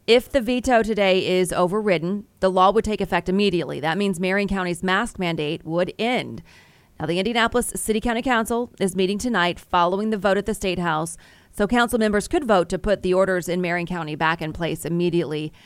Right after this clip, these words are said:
after that veto is overridden, but, uh, certainly something we'll be following for you. Now, today brings new rounds of vaccinations at Indianapolis Motor Speedway. People are getting their shots and will have to choose between the Johnson and Johnson one-dose vaccine and Pfizer's two-dose vaccine.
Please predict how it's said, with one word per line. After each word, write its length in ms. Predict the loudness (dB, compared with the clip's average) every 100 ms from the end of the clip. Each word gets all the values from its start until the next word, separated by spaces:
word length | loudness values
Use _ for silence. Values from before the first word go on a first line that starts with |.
| -20 -4
after 240 | -2 0
that 180 | 0 0
veto 360 | -2 -2 -4 -4
is 160 | -4
overridden, 880 | -4 -4 -4 -4 -4 -4 -6 -6 -8
but, 240 | -6 -6 -6
uh, 240 | -8 -8
certainly 380 | 0 0 2 -2
something 300 | -4 -6 -8
we'll 100 | -8
be 100 | -8
following 500 | -4 -4 -4 -6 -10
for 340 | 0 2 4
you. 320 | 2 -4 -10 -20 _ _ -20 -20 -20 _ -6
Now, 120 | -4
today 260 | 0 0 2
brings 340 | 0 0 0
new 160 | 0 0
rounds 420 | 2 2 2 2
of 200 | 2 2
vaccinations 600 | 0 0 -4 -4 -4 -2
at 60 | 0
Indianapolis 480 | 0 -2 -2 -4
Motor 160 | -4 -4
Speedway. 560 | -4 -2 -2 0 0 0
People 340 | -2 0 2
are 220 | 2 0 -6 -16 -2
getting 200 | 2 2
their 120 | 0
shots 460 | 0 0 0 -2 -4
and 160 | -2
will 120 | -2
have 200 | 0 -2
to 80 | -4
choose 320 | -6 -4 -4
between 360 | -4 -4 -4 -4
the 60 | -2
Johnson 360 | -2 -2 -2
and 80 | -2
Johnson 520 | -2 -2 -2 -4 -2
one-dose 440 | -2 2 2 2 0
vaccine 500 | -4 -4 -6 -4 -2
and 180 | -4
Pfizer's 440 | -2 -2 0 -4 -6
two-dose 380 | -4 -2 -2 -2
vaccine. 580 | -6 -6 -8 -12 -12